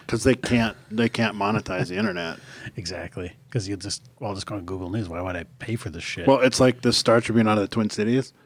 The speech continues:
Speaker 1: and then the Fargo Forum
Speaker 2: Right.
Speaker 1: and their paywalls. I've
Speaker 2: Oh.
Speaker 1: never, I haven't read a Fargo Forum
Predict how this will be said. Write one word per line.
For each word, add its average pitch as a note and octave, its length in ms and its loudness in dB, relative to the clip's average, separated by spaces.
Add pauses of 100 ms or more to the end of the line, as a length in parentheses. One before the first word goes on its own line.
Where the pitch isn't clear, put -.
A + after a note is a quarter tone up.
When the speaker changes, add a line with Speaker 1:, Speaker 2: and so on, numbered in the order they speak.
(200)
Speaker 1:
and A2 140 2
then G#2 340 2
the G2 120 0
Fargo G#2 720 0
Forum G#2 600 0 (140)
Speaker 2:
Right. E2+ 340 -10
Speaker 1:
and G#2+ 120 -2
their G#2 120 0
paywalls. B2+ 640 2 (320)
I've D#3+ 140 6
Speaker 2:
Oh. - 20 10
Speaker 1:
never, D#3+ 260 10
I C#3 100 6
haven't G3 220 8
read B2 220 8
a A2+ 80 4
Fargo A#2+ 320 4
Forum A#2+ 380 2